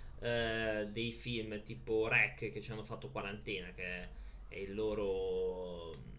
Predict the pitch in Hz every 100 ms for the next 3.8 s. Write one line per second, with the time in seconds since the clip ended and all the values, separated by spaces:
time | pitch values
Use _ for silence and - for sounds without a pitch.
0 | - - 110 110 127 120 117 135 135 131
1 | 117 - - - - 117 107 98 98 104
2 | 113 104 123 120 139 135 113 107 110 117
3 | 127 104 110 110 101 107 95 -